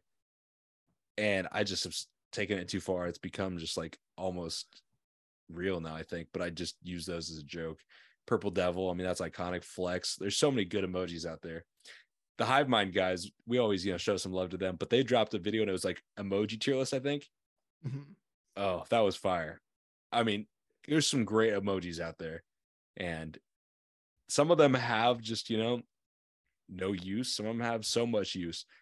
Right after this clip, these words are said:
Speaker 1: There's also a Kanye tweet about, like, the lonely emojis.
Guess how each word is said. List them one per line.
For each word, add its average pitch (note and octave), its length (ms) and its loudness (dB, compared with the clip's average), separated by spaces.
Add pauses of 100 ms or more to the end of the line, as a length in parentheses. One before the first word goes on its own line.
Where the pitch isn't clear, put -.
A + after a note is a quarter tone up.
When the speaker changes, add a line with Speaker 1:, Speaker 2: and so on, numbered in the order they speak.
(140)
Speaker 1:
There's G2+ 200 -2
also A#2+ 380 4
a G#2 60 4
Kanye A2+ 300 0
tweet A2 200 -2
about, F#2 200 0
like, F#2+ 120 -6
the G#2 100 -2
lonely G#2 340 4
emojis. F#2 600 0